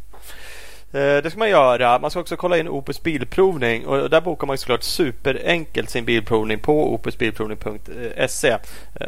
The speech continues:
vill man inte bara besikta sin bil, utan man kanske sitter här i coronatider och funderar på ett nytt jobb, eh,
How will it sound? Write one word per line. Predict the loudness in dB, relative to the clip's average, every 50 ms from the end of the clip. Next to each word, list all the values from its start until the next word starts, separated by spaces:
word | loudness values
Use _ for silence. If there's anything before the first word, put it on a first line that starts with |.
| -8 -6 -2
vill | -2 2 2
man | 2
inte | 2 2 4
bara | 4 4 4
besikta | 2 0 -2 -2 0 -2 -2
sin | -2 -2 0
bil, | 2 2 2 2 2
utan | 0 0 -2 -2
man | -2 -2
kanske | -2 -2 -2 -2 -4
sitter | -4 -6 -4 -2 0 2
här | 2 2 2 0
i | 0 -2 -2 -2
coronatider | -2 -2 -2 0 0 -2 -2 -4 -4 -2 -2 -2 -2 0
och | -2 -2 -4 -4 -4 -2
funderar | -2 0 0 0 0 0
på | 0 0 -2 -2 -2
ett | -2 -2
nytt | -4 -2 2 2
jobb, | 2 4 2 0 -2 -6 -6 -6 -6 -6 -8 -6 -6 -2
eh, | 0 0 2 2 2